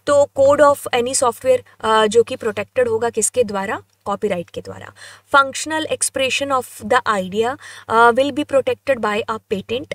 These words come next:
अ, बिल्कुल कोई एक ऐसा आविष्कार आप कह लीजिए, ठीक है, कोई ऐसी, ऐसी चीज़ जो, जिससे पहले उस दुनिया में नहीं थी। ऐसा नहीं हो सकता कि आप अभी कोई ऐसा, जैसे मैं इस पेन के जैसा ही कोई कलर चेंज करके पेन बना दूँ,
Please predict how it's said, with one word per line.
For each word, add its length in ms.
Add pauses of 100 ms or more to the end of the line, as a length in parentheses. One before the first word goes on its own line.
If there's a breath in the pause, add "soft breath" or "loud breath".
अ, 180
बिल्कुल 340
कोई 200
एक 120
ऐसा 200
आविष्कार 560
आप 160
कह 180
लीजिए, 380 (380)
ठीक 140
है, 120
कोई 420
ऐसी, 340
ऐसी 340
चीज़ 280
जो, 140
जिससे 320
पहले 260
उस 220
दुनिया 500
में 100
नहीं 220
थी। 160 (260 loud breath)
ऐसा 220
नहीं 120
हो 80
सकता 320
कि 100
आप 280
अभी 280
कोई 200
ऐसा, 440
जैसे 260
मैं 180
इस 180
पेन 260
के 120
जैसा 300
ही 140
कोई 160
कलर 280
चेंज 280
करके 300
पेन 200
बना 280
दूँ, 140